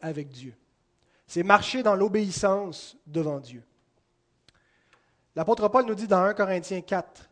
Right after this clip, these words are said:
au verset quatre, « Je ne me sens coupable de rien, mais ce n'est pas pour cela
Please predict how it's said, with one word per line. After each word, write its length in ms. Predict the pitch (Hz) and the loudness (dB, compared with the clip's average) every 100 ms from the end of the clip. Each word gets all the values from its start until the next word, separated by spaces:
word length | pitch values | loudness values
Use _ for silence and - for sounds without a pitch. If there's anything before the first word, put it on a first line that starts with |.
| _ _ 165 | _ _ -8
au 180 | 156 | -8
verset 320 | 143 139 - 139 | -6 -10 -10 -10
quatre, « 340 | 185 190 - - _ _ - | -6 -6 -6 -20 _ _ -6
Je 120 | 165 | -2
ne 100 | 208 | 0
me 160 | 226 247 | 2 0
sens 240 | 240 311 311 | 2 -2 0
coupable 560 | 302 294 302 302 240 214 | -2 4 4 6 4 4
de 100 | 202 | 4
rien, 440 | 180 185 185 151 - _ _ _ _ _ _ _ | 2 0 -2 -2 -10 _ _ _ _ _ _ _
mais 120 | 170 | -8
ce 120 | 190 240 | -4 0
n'est 160 | 240 | 2
pas 200 | 247 330 | 4 2
pour 200 | 320 277 | 2 -2
cela 640 | - - 220 208 220 320 | -2 0 2 4 2 0